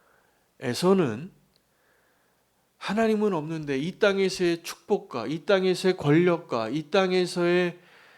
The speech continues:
번영을 다 누렸던 그 하나님의 축복을 받은 자손들이에요. 여러분, 우리가 정말 꿈꾸고 우리가 정말 붙잡아야 될 축복이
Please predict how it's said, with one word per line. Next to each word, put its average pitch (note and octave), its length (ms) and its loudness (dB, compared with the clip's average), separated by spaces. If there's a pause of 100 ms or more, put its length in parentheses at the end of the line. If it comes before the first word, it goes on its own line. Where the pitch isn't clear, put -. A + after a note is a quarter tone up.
(320)
번영을 F#3 460 0
다 E3 360 -4
누렸던 D#3 840 -4 (560)
그 G#3+ 200 -6
하나님의 G3 520 -2
축복을 F3 420 0
받은 A#2+ 320 -6
자손들이에요. F#2+ 680 -14 (2500)
여러분, C#3 280 2
우리가 C3 600 0
정말 B2+ 440 -6
꿈꾸고 C#3+ 800 -6
우리가 C3+ 240 -2
정말 B2 260 -6
붙잡아야 B2 540 -4
될 A2+ 140 -6
축복이 A2+ 760 -14